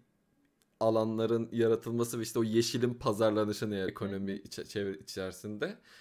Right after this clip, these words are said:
Speaker 1: Şimdi peki
Speaker 2: Hı hı.
Speaker 1: burada ben şu soruyu soruyorum. Öncelik gerçekten halk mı diye bir soru soruyorum. Ve hiçbir zaman yanıtının halk olduğunu göremedim. Yani sizin bu konu hakkındaki görüşlerinizi veya işte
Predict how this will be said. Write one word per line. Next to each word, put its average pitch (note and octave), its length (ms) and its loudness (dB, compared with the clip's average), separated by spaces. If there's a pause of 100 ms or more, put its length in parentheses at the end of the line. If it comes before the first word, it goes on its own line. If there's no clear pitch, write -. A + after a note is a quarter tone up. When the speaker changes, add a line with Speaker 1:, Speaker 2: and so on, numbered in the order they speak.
(140)
Speaker 1:
Şimdi C3+ 240 -14
peki E3+ 200 -2
Speaker 2:
Hı A2 60 -6
hı. G#2+ 60 -6
Speaker 1:
burada E3 680 0 (400)
ben C3 200 4
şu C#3+ 120 -6
soruyu D3+ 280 0
soruyorum. C3+ 480 0
Öncelik C#3 460 -2
gerçekten D#3+ 520 0
halk C#3 440 -6
mı G#2 200 -2
diye A2 140 2
bir A2 60 -10
soru C#3 220 -4
soruyorum. D#3 520 -6 (580)
Ve D#3+ 240 4
hiçbir E3+ 340 -4
zaman F#3+ 260 -2
yanıtının E3 520 -4
halk E3 320 0
olduğunu D#3+ 400 0
göremedim. C3 600 4
Yani A2 280 0
sizin D3 500 -4
bu B2+ 180 -8
konu C3+ 220 0
hakkındaki C3 460 -4
görüşlerinizi B2 560 -2
veya A2+ 220 4
işte A2 420 -2